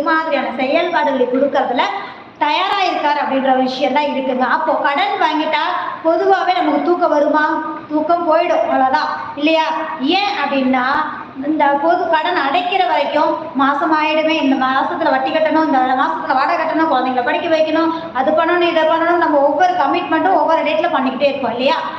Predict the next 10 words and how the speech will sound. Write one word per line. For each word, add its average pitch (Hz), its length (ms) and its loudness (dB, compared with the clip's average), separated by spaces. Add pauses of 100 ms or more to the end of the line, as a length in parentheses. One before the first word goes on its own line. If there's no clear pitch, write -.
(220)
அப்போ 320 200 0 (560)
இந்த 466 220 2 (160)
மாதிரி 285 400 0 (240)
இந்த 370 240 0 (280)
சுப 359 180 0 (200)
விரயங்கள் 349 480 0
பண்ணும்போது 269 580 2 (100)
உங்களுடைய 320 360 0 (100)
வேலை 403 400 0
பளு 302 180 0